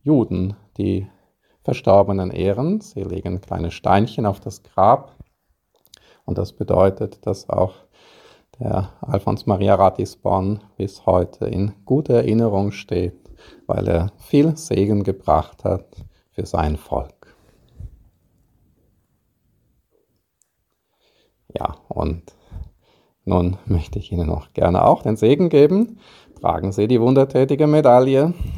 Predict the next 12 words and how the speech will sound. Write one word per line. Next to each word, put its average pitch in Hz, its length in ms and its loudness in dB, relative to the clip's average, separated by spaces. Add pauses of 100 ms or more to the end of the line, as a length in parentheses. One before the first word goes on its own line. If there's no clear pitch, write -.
(160)
Es - 200 -14
bringt 87 640 -6
viel 117 440 -2
Segen, 104 640 0
viel 110 420 0
Heil. 92 500 2 (540)
Und 90 420 -8 (800)
wer 98 160 -2
auf - 120 -6
die - 100 -8
Gottesmutter 98 640 0
vertraut, 110 840 2